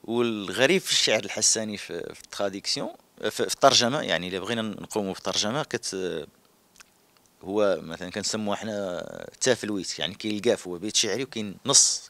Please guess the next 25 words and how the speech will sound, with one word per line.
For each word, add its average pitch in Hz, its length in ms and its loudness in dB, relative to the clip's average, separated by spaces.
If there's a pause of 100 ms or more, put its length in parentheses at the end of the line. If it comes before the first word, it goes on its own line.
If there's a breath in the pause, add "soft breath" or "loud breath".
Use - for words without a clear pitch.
قاف 107 220 0
اللي 78 120 -10
هو 78 120 -8
تافلويت. 104 480 -6 (1000 loud breath)
فقط 160 300 0
تافلويت 117 460 -2
اللي 107 180 -4
هي 104 60 0
ثلاث، 123 300 0 (220)
آه، 60 220 -14 (480)
كلمات 110 360 0
أو 120 180 4
أربعة، 120 320 6
ولكن 127 340 0
إلا 113 260 -2
بغيت 123 200 0
نديرها 117 240 0
في - 60 0
السوتيتراج 120 560 -2
في - 140 -4
الترجمة 135 540 0
كتجي 113 480 -4
حتى - 280 -6
لخمسة 101 800 -6
سطور. - 400 -10